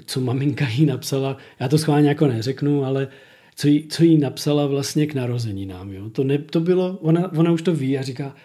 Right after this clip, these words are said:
„Hele, já jsem si to četla a dřív bych jako ještě na to odpověděla, teď jsem to četla a uvidí-, uviděla jsem,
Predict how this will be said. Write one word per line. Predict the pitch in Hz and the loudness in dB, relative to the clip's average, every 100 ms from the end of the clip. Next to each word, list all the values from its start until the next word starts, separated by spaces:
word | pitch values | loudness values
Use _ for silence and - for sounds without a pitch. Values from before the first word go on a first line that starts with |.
| _ | _
„Hele, | - 156 | 4 4
já | 143 | 4
jsem | 147 | 0
si | 151 | 0
to | 156 165 | 0 0
četla | 156 120 107 98 117 - _ _ - | 0 -2 -6 -10 -14 -20 _ _ -14
a | |
dřív | 110 107 131 | -8 -6 -6
bych | 131 147 147 | -2 -2 0
jako | 139 151 143 123 | 0 0 -2 -4
ještě | 123 131 | -8 -8
na | 131 | -6
to | 135 147 | -2 -2
odpověděla, | 147 175 165 127 110 | -2 -4 -4 -4 -6
teď | 120 | -8
jsem | - 127 | -6 -6
to | - | -6
četla | 143 120 120 | -6 -8 -8
a | 113 | -10
uvidí-, | 127 120 120 | -10 -10 -10
uviděla | 131 120 120 120 | -8 -4 -4 -6
jsem, | - 127 | -6 -8